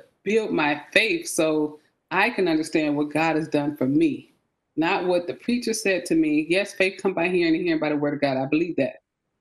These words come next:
But what do I actually believe is what I had to ingest on my own,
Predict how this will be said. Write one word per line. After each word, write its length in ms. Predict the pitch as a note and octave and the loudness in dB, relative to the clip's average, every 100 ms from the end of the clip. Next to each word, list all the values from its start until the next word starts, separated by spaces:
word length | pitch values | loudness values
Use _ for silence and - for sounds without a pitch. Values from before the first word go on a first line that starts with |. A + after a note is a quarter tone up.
| _ - | _ -2
But 300 | B2+ - - | -2 -2 -10
what 320 | D3+ E3+ A3 | -2 0 2
do 160 | G3 D#3+ | 0 0
I 140 | E3 E3+ | 0 0
actually 440 | C#3 D#3 - D3+ C#3+ | -2 -4 -2 -2 0
believe 680 | C3+ C3 E3+ G3 G#3+ G#3+ - | 0 0 0 0 -2 -4 -2
is 160 | D3+ C#3 | -2 0
what 160 | C#3 | -2
I 140 | C#3 D#3 | 0 -2
had 300 | - D3 D3 | -2 -2 -2
to 120 | - | -2
ingest 760 | C3 B2+ B2 D#3 D#3 D3 - - _ _ _ _ _ E3 | 0 -2 0 0 0 -4 -10 -12 _ _ _ _ _ -2
on 140 | D#3 | 0
my 160 | D3 C3 | 0 0
own, 480 | C#3 C#3+ C3 B2 B2+ | 0 2 2 0 -4